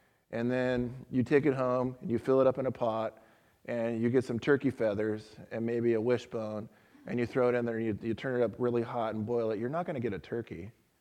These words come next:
no matter <laughs> how hard you boil it." Um, but, so God said, "Let there be light," and there was light. So even Beetlejuice, Betelgeuse,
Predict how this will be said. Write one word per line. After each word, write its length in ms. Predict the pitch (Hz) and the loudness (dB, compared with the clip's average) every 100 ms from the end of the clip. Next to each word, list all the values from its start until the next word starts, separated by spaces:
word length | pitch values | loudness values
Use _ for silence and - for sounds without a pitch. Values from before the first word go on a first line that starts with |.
| _ _ _ _ | _ _ _ _
no 80 | - | -10
matter 260 | 120 120 - - | -8 -6 -6 -4
<laughs> 60 | |
how 100 | 165 | -4
hard 380 | 139 - 180 135 - | -4 -4 -4 -2 -2
you 100 | 151 | -2
boil 440 | 127 120 127 127 | -2 0 2 2
it." 180 | 123 - - - - - - _ _ _ _ _ | 2 -2 -14 -20 -20 -20 -20 _ _ _ _ _
Um, 480 | 131 127 113 107 120 - | -2 -2 -2 -4 -8 -10
but, 640 | - 117 170 139 - - - | -2 8 8 8 2 -18 -8
so 200 | - 185 | 6 8
God 460 | 131 160 185 190 143 | 8 8 8 6 4
said, 400 | - 170 143 120 | 6 6 6 4
"Let 220 | 143 143 | 2 4
there 100 | 160 | 4
be 140 | 151 | 6
light," 320 | 139 131 131 | 6 6 4
and 160 | 135 131 | 0 -4
there 100 | 123 | -2
was 160 | 117 107 | -2 0
light. 340 | 113 104 - - - _ _ _ _ - | -2 -2 -4 -10 -20 _ _ _ _ 2
So 280 | 190 170 160 | 8 8 8
even 580 | 185 220 214 220 180 143 - - 135 - - - - _ _ _ _ _ _ _ _ - 147 | 6 6 4 4 2 0 -8 -20 -20 -20 -20 -20 -20 _ _ _ _ _ _ _ _ -8 4
Beetlejuice, 800 | 156 170 156 151 160 160 123 | 6 8 6 8 6 6 2
Betelgeuse, 800 | 120 156 143 151 151 147 151 - | 4 6 6 4 4 2 0 -8